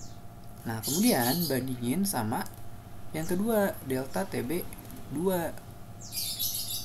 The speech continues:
Eh, sorry. Nah, ini udah dicampur sama K B R. Berarti nanti ada molalitas campuran dikali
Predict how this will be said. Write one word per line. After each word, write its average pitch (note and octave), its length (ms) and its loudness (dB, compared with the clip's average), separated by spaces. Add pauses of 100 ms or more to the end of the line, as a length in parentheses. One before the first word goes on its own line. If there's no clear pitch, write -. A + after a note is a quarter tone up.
(2000)
Eh, - 160 -8
sorry. C3+ 400 -6 (2250)
Nah, A#2+ 160 0
ini G#3+ 400 10 (240)
udah F3 320 6
dicampur D3+ 480 4
sama B2+ 400 6 (320)
K - 160 -6
B - 80 0
R. C3+ 320 6 (800)
Berarti - 240 -2
nanti B2 260 2 (1080)
ada B2+ 320 4
molalitas B2+ 640 4
campuran A2+ 720 2 (1300)
dikali C3+ 1040 4